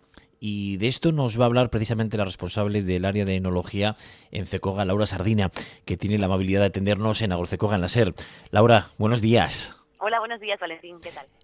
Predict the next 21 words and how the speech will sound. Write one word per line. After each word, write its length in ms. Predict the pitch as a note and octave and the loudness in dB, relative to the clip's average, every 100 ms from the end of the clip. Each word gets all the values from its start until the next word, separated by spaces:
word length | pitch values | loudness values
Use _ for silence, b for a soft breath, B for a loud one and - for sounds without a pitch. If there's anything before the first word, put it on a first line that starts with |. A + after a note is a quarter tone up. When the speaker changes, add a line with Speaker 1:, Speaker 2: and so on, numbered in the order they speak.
| _ | _
Speaker 1:
¿Es 180 | G2+ - | -2 2
tiempo, 280 | A2 C3+ C#3+ | 2 4 4
es 60 | A#2 | 4
momento 440 | G2+ G2+ A2 F3+ | 4 2 4 2
de 260 | C3+ F#2+ - _ _ _ _ _ - | 2 0 -4 _ _ _ _ _ -2
embotellado? 680 | A2 F2+ F2 G2+ D3 F2+ - _ _ _ _ B B B B | 2 2 4 4 4 0 -14 _ _ _ _ B B B B
Speaker 2:
Es 160 | B3+ - | -6 -4
el 80 | F#4+ | -6
tiempo 260 | D#4+ D#4+ | -6 -6
de, 380 | E4+ D4+ C4 A3+ - | -6 -6 -8 -10 -8
sí, 100 | A3 | -8
pues 160 | E3+ D#3 C#3+ | -8 -12 -10
de, 320 | C#3 B2 - E3 | -8 -8 -10 -8
de 80 | E3 | -4
embotellado, 440 | D#3+ D3+ E3 G3 | -4 0 4 4
ya 200 | F#3+ E3+ | 2 0
que, 460 | - F3+ F3 D#3+ D#3+ | -2 -6 -4 -6 -8
bueno, 180 | E3+ D#3 | -8 -10
pues 140 | D3 | -14
muchas 200 | D3 E3 | -10 -8
bodegas, 460 | F3 F3 F3 F#3+ | -4 -2 2 0